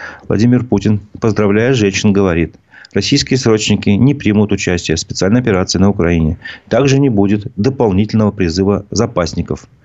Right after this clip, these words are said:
заверил Путин, а в сентябре взял слова назад. Началась частичная мобилизация. Вот. Собственно говоря, поэтому, м, лично мое мнение понятно, я не буду,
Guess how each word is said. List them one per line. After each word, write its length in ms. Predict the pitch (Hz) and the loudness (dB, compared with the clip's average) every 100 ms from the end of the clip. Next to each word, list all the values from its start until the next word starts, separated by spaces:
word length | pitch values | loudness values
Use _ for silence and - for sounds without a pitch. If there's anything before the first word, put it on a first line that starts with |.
| - - - - - | -20 -20 -20 -18 -4
заверил 440 | 90 90 90 80 | 0 2 2 0
Путин, 440 | - 131 160 156 127 _ - | 0 0 0 -2 -6 _ -8
а 100 | - | -6
в 60 | |
сентябре 580 | - 87 90 87 131 175 - _ _ _ _ _ _ _ _ _ _ _ _ | -2 -2 0 0 0 -2 -6 _ _ _ _ _ _ _ _ _ _ _ _
взял 260 | - 95 135 | -4 0 0
слова 280 | 131 - - | 0 0 2
назад. 340 | 101 85 - - - - _ - | 0 0 -4 -10 -20 -20 _ -8
Началась 420 | - - 90 127 | -4 0 0 0
частичная 640 | - - 104 107 113 110 - | -4 -4 -2 0 0 0 0
мобилизация. 800 | - 92 104 104 95 73 65 65 - - - - - - - | 0 2 2 2 2 0 0 -4 -4 -10 -10 -8 -8 -10 -4
Вот. 340 | 85 87 80 - | 0 2 0 -4
Собственно 440 | - 123 120 107 | -4 -2 0 0
говоря, 300 | 104 107 127 | 2 2 0
поэтому, 560 | - 104 127 107 101 92 | -2 -2 0 2 2 2
м, 640 | 78 92 90 87 85 85 | 0 0 2 2 2 2
лично 320 | 92 98 - | 2 0 0
мое 200 | 98 98 | 2 4
мнение 300 | 101 101 95 | 4 4 2
понятно, 400 | 98 123 170 - | 2 0 0 0
я 120 | 98 | 2
не 100 | 92 | 2
буду, 340 | 95 147 131 | 2 2 2